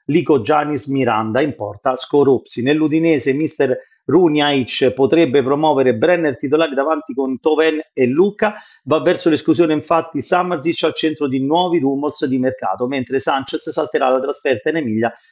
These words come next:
e continuerà il suo percorso di allenamento per salire di condizione. A centrocampo Payet accompagnerà Lovric, fasce presidiate da Ezibue e Camara, dietro Perez e Giannetti, ai lati di Biol. In porta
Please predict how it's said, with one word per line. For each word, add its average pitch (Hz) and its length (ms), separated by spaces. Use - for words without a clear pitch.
e 180 160
continuerà 165 600
il 135 100
suo - 160
percorso 143 560
di 151 80
allenamento 123 600
per 143 180
salire 107 440
di 113 140
condizione. 117 640
A 180 140
centrocampo 175 760
Payet 151 320
accompagnerà 135 640
Lovric, 113 560
fasce 147 320
presidiate 147 520
da 135 140
Ezibue 143 600
e 185 160
Camara, 113 560
dietro 123 480
Perez 151 460
e 151 80
Giannetti, 131 640
ai 156 160
lati 107 260
di 117 140
Biol. 104 540
In 170 200
porta 104 420